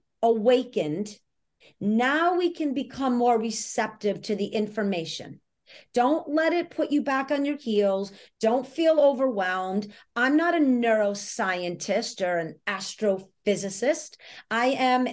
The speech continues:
a woman that has tapped in and tuned into the electrical currents of knowledge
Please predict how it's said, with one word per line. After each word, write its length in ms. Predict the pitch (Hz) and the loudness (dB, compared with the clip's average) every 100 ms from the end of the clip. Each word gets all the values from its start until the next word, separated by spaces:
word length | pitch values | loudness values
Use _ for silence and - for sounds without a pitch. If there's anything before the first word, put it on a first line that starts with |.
| 247 | -2
a 300 | 220 208 208 | 2 2 2
woman 580 | 190 196 254 294 381 403 427 - - - | -4 0 2 2 2 -2 -6 -18 -12 -4
that 160 | 214 | -2
has 240 | 214 196 - | -2 -6 -8
tapped 580 | - - 262 320 - 262 | -12 -4 -2 -2 -2 0
in 280 | 254 247 | 2 0
and 280 | 247 202 190 | -2 -4 -6
tuned 520 | - - 277 330 349 | -6 0 4 4 4
into 480 | 285 233 220 220 220 | 2 -2 -2 -2 -4
the 160 | 190 190 | -4 -2
electrical 760 | 190 190 220 226 330 330 359 | -2 0 -2 -2 -6 -4 -6
currents 540 | - - 233 214 214 214 | -6 -2 0 0 -2 -4
of 180 | 185 175 | -8 -4
knowledge 680 | 190 208 226 302 349 - | 0 0 2 0 -2 -6